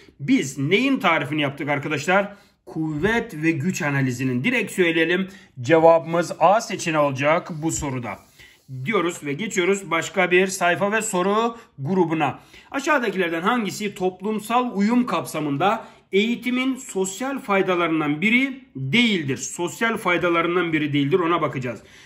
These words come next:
Demokratileş-, demokratikleşme bu faydalardan biri. Bireyin daha fazla gelir et-, elde etmesi, yönetilme, suç oranında azalma. Bunlar varken ama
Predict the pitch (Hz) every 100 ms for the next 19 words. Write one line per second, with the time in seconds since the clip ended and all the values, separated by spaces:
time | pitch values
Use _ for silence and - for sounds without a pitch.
0 | - 139 220 247 247 226 233 214 - -
1 | 143 196 202 214 214 226 202 214 196 180
2 | 175 170 160 151 156 151 151 139 - _
3 | _ 147 220 220 208 196 202 196 190 170
4 | 185 202 190 - - 165 156 151 139 147
5 | 139 160 175 185 - - 127 160 190 214
6 | 220 208 208 220 226 - _ _ _ _
7 | _ _ - - - 233 208 190 185 190
8 | 196 196 170 143 175 160 151 202 208 190
9 | 226 185 143 147 208 143